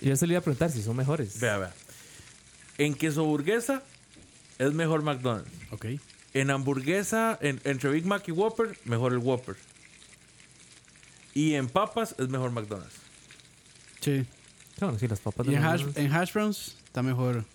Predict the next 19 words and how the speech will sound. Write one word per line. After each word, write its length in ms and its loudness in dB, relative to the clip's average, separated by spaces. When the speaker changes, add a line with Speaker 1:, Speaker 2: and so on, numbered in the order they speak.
Speaker 3:
eh, 720 -6
eh, 420 -6
¿cómo 140 -4
se 60 -2
llama? 200 -2
Bu-, 160 -4
Speaker 2:
B 100 4
K. 120 0
Speaker 3:
Burger 200 2
King, 200 -2
sí. 200 -4
Speaker 1:
¿Que 80 4
sí 120 2
son 160 2
papas 320 2
o 80 2
todavía 260 2
son 580 2
Speaker 2:
Ahora, 200 2